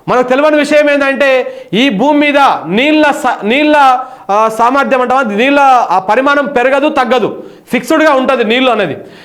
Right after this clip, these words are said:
నీళ్ళు అనేది మూడు రకాలుగా ఉంటది. ఒకటి భూమి లోపల ఉంటది, భూమి పైన ఉంటది, బ-, పైన ఆకాశంలో మేఘాల రూపంలో, ఆవిరి రూపంలో ఉంటది. ఈ సైకిల్ క్రమంగా జరిగినప్పుడు మాత్రమే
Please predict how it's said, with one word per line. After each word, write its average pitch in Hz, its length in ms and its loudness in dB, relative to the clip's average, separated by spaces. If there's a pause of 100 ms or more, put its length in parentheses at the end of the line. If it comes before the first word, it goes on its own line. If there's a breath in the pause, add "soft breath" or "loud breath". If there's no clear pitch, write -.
(160 loud breath)
నీళ్ళు 294 300 2
అనేది 294 340 2
మూడు 269 280 0
రకాలుగా 277 380 0
ఉంటది. 240 420 0
ఒకటి 233 260 0
భూమి 254 300 0
లోపల 262 300 0
ఉంటది, 269 300 0
భూమి 247 240 0
పైన 247 260 0
ఉంటది, 262 320 0
బ-, 226 280 0
పైన 254 180 0
ఆకాశంలో 240 760 0 (340 loud breath)
మేఘాల 262 380 2
రూపంలో, 269 400 0
ఆవిరి 262 320 2
రూపంలో 254 380 0
ఉంటది. 214 440 -4 (160 loud breath)
ఈ 262 120 2
సైకిల్ 294 420 0
క్రమంగా 302 460 0
జరిగినప్పుడు 262 540 0
మాత్రమే 269 640 0